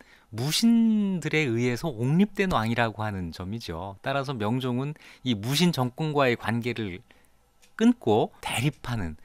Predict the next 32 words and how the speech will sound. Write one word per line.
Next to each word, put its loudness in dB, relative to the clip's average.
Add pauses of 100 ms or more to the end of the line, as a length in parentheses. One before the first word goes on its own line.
(120)
이런 6
자세를 2
취하기는 -2
어려운 -2
왕입니다. -4 (500)
따라서 0
최충원이 4
권력을 2
잡았을 -4
때는 -4
뭐 -8
당연히 2
그 -6
전에 0
했던 -6
것처럼 -4 (280)
최충원의 -6
권력을 -4
인정해주고 -4 (320)
그러면서 2
또 -2
왕위를 4
보장받는 -4
이런 0
그 -4 (280)
길을, 0 (240)
어, -8
생각했을 -2
가능성이 -2
더 -4
크다고 -4
봅니다. -8